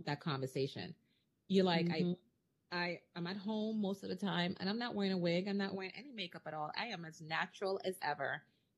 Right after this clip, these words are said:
Speaker 1: And there are side effects that you can see if you video chat me. You will see, Oh, wow, she lost all her hair. She ha-, she has no
Speaker 2: Mm-hmm.
Speaker 1: lashes, no eyebrows.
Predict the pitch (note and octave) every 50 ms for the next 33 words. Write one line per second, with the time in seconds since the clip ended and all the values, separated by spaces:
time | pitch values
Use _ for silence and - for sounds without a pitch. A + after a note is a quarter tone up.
0 | _ _ _ - F#3+ F#3 F#3 F#3+ G3 G3 G#3 - G3+ F#3+ F#3 F#3 - - G3 F3+
1 | F#3 G3 F#3+ F#3+ - F#3 F3 F3+ - - - - _ - E3+ E3 D#3+ D#3 D#3 -
2 | - F3+ F3+ F3+ - F3 F3 - - - A3+ A3 G3+ F#3+ - E3+ E3+ - F3+ F3+
3 | E3+ F#3+ B3+ D#4+ D#4 - F3+ D#3+ - - E3 D3 D3 - D3+ C#3+ C#3 C#3 D3 -
4 | - E3+ F3 E3+ D#3+ - - - A#3+ A3 F#3+ - - F3 E3+ D#3+ C#3+ D#3 E3+ G#3+
5 | A#3 G3 C#3 B2 - - - _ _ _ _ _ _ _ _ _ _ _ _ _
6 | _ - - - - C#4+ B3 G3+ F#3+ F#3 F3 - - E3+ F3+ F#3+ G3 F#3+ F3+ E3
7 | D#3+ E3+ F3+ G#3+ A3+ E3+ B2+ G#2 - - _ _ _ - - G3+ F#3+ F#3+ - -
8 | F#3 - - A#3 A#3 G#3 E3+ D#3+ F3 E3+ F#3+ A3+ G#3 E3 D3+ D#3+ F3 - F3+ D#3+
9 | E3 G3+ A#3+ - - - - F3+ F3 E3 D#3 E3+ G3 - - E3 E3 E3 E3 D#3+
10 | D3+ D3 D3 D3 D3+ F3 G3 G3